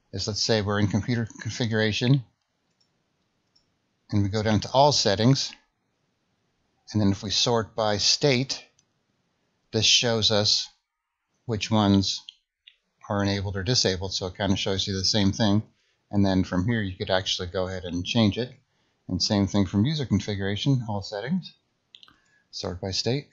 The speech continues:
and shows you the same thing. So then you're probably wondering why just, why not just use this instead of the R S O P? And that's because you could apply this to other computers. You could run this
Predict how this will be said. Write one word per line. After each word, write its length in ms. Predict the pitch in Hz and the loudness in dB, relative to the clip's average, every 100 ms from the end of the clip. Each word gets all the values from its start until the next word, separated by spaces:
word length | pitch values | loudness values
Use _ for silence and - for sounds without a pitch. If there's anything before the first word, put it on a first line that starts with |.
| 113 | 0
and 120 | 107 | 0
shows 280 | - 101 98 | 0 -2 -2
you 40 | |
the 100 | 98 | 0
same 260 | - 104 98 | 2 2 2
thing. 320 | 139 117 120 _ - - - - _ _ _ | 4 6 4 _ -20 -20 -20 -20 _ _ _
So 640 | - - 123 113 107 107 | 0 4 4 4 2 0
then 140 | 107 107 | 2 4
you're 80 | 98 | 4
probably 220 | 113 107 | 0 0
wondering 440 | 107 104 104 98 | 2 2 2 0
why 400 | 101 107 104 104 101 | -2 0 0 -2 -6
just, 300 | - - - _ | -6 -6 -8 _
why 180 | 110 107 | -6 -2
not 160 | 107 101 | -2 -2
just 240 | 104 - | -2 -2
use 160 | 101 98 | -2 -4
this 160 | 113 | 0
instead 260 | 107 98 98 | 0 -2 -4
of 140 | 90 | -6
the 180 | 95 90 - _ _ - | -8 -10 -14 _ _ -6
R 160 | 101 | -4
S 120 | 101 | -4
O 80 | 101 | -6
P? 380 | 90 147 113 113 _ _ _ _ _ _ - | -4 -2 -2 -4 _ _ _ _ _ _ -6
And 140 | 107 101 | 0 0
that's 160 | 104 | 0
because 320 | 107 107 101 | -4 -2 0
you 100 | 113 | -2
could 120 | 101 104 | -4 -6
apply 440 | - 120 113 117 | -4 2 6 6
this 300 | 110 110 - | 4 4 2
to 400 | - 107 98 92 _ _ _ _ _ _ | 0 -4 -6 -8 _ _ _ _ _ _
other 220 | - 113 107 | -2 -2 0
computers. 540 | 107 95 110 113 104 | -2 -2 -2 -2 -2
You 80 | 107 | -2
could 100 | 101 | -2
run 280 | 101 110 110 | 2 4 6
this 400 | 107 - - | 4 2 -2